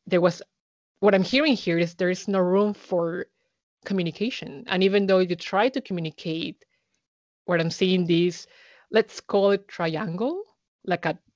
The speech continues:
sounds like a dramatic triangle where something that could have been somehow solved,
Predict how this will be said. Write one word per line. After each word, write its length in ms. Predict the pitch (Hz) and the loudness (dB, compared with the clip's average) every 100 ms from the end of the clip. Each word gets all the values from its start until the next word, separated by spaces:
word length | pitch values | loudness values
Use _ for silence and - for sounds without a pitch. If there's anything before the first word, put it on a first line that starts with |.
| _ - | _ -14
sounds 460 | - 214 220 - | 0 2 2 0
like 200 | 240 - | -2 0
a 140 | 185 175 | -2 -2
dramatic 440 | - 165 165 180 - | -4 -4 -2 -4 -8
triangle 720 | - 170 196 160 156 160 143 _ _ _ - | -12 -8 -8 -8 -8 -8 -10 _ _ _ -16
where 540 | 160 165 165 165 160 _ _ _ _ _ | -4 0 0 0 -4 _ _ _ _ _
something 480 | - - 220 220 233 | -10 2 2 4 4
that 160 | 196 190 | 4 4
could 140 | 202 | 0
have 220 | 185 170 | 0 -4
been 380 | 170 175 170 165 | -2 -2 0 -2
somehow 440 | - 175 160 160 156 | -6 -10 -6 -4 -6
solved, 880 | - - 208 233 165 123 - - | -8 2 6 6 6 0 -8 -20